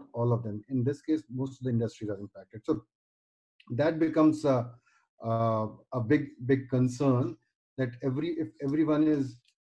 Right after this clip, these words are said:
uh, impacted, how things will, will improve. And I'm sure that all those who are, uh,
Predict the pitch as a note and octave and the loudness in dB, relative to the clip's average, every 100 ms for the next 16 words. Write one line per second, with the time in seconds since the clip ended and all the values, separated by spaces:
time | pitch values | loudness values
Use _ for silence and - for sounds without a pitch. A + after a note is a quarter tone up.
0 | _ - A#2 A2+ A2+ A2+ - - C3 B2+ | _ -6 -2 -2 -2 -4 -10 -4 -2 0
1 | C3 D3+ B2+ A#2+ C3+ C3 B2+ - B2+ B2 | -2 0 0 0 0 0 -2 0 0 0
2 | A#2+ A#2+ _ _ _ B2 B2 A#2 A#2+ A2 | -2 -10 _ _ _ -2 0 2 0 0
3 | - _ _ C3+ D3+ D#3+ D#3+ - G#3 G#3 | -2 _ _ -2 0 2 0 0 -2 -2
4 | - D3+ F#3+ G3+ G3+ C#3 D3+ F3+ - E3+ | -2 0 0 2 0 -2 -6 -6 0 2
5 | F3 C#3 - _ _ _ _ - C3+ C3 | 2 -2 -16 _ _ _ _ -12 -6 -6